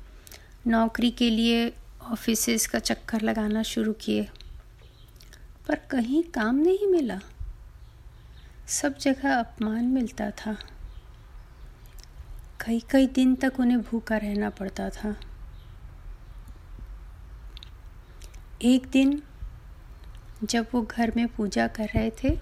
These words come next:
तो उनकी माँ, जो कि गरीबी से विचलित हो गई थी, उन्हें प-, पूजा करने से मना किया। भगवान नहीं है। विवेकानंद जी सोच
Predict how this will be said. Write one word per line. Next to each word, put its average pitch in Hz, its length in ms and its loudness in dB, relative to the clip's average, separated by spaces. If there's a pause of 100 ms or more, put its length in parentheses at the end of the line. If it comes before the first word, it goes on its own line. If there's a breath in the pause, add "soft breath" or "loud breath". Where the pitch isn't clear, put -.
(1040)
तो 247 80 2
उनकी 240 420 4
माँ, 226 380 4
जो 226 200 0
कि 254 160 2
गरीबी 208 560 2
से 240 260 0 (420)
विचलित 277 500 0
हो 214 120 6
गई 196 220 -2
थी, 240 320 -2 (840 loud breath)
उन्हें 262 340 4
प-, 220 280 2
पूजा 233 280 2
करने 226 400 0
से 226 220 -2
मना 214 360 0
किया। 190 320 -2 (800)
भगवान 214 560 0
नहीं 233 420 6
है। 208 200 -2 (1400 soft breath)
विवेकानंद 233 680 0
जी 247 120 0
सोच 214 380 -2